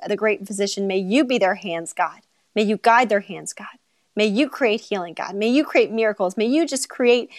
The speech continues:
miracles. And for this virus and, and people who are sick, Lord,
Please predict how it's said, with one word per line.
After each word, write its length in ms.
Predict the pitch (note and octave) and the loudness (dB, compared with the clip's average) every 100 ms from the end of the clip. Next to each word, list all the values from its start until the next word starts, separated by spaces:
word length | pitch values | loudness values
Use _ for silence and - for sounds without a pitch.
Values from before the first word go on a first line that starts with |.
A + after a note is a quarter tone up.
| - - - | -20 -12 0
miracles. 400 | A#3+ A#3+ A#3 G3 | 2 4 2 -2
And 180 | F#3+ F#3 | -4 -4
for 180 | F#3+ | -6
this 320 | F3 F#3+ F#3+ - | -4 -6 -8 -8
virus 720 | G#3+ F#3+ G#3+ B3+ C4 B3+ - | -8 4 6 6 4 2 -2
and, 180 | G3 F#3 - _ | -6 -8 -12 _
and 140 | - G3+ | -6 -4
people 280 | C4+ C4 B3 | -2 -2 0
who 100 | A3+ | 0
are 120 | G#3 | 0
sick, 320 | - G#3+ - | -2 -8 -8
Lord, 280 | G#3 F#3+ | -6 -6